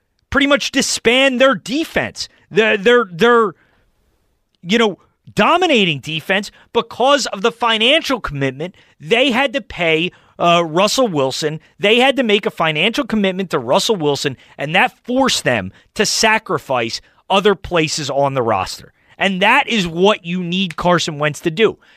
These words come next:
You need him to make up for deficiencies elsewhere. Instead of using deficiencies elsewhere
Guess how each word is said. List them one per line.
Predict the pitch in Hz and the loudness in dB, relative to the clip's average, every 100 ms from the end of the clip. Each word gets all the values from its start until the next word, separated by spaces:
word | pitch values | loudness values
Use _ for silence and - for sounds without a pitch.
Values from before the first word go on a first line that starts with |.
| _ | _
You | 143 214 294 | -2 2 2
need | 311 285 | 2 2
him | 147 117 101 110 _ _ _ _ _ _ _ _ _ _ _ _ - - _ | 0 0 -2 -6 _ _ _ _ _ _ _ _ _ _ _ _ -20 -20 _
to | - 233 | -8 -4
make | 208 247 214 | 0 0 2
up | 262 285 | 2 2
for | - 190 | 0 0
deficiencies | 139 - 131 117 98 104 85 | 0 -4 -6 -6 -10 -10 -8
elsewhere. | 80 - - - - _ _ _ _ _ _ _ _ _ _ _ _ _ _ _ _ _ _ | -8 -8 -12 -14 -20 _ _ _ _ _ _ _ _ _ _ _ _ _ _ _ _ _ _
Instead | 185 185 285 262 | -10 -2 2 2
of | 180 | 2
using | 160 226 294 262 254 | -2 0 0 0 -2
deficiencies | 202 - 220 - 196 196 165 | -4 -2 -4 -4 -6 -8 -8
elsewhere | - 185 170 151 147 131 123 | -2 0 -2 -2 0 2 0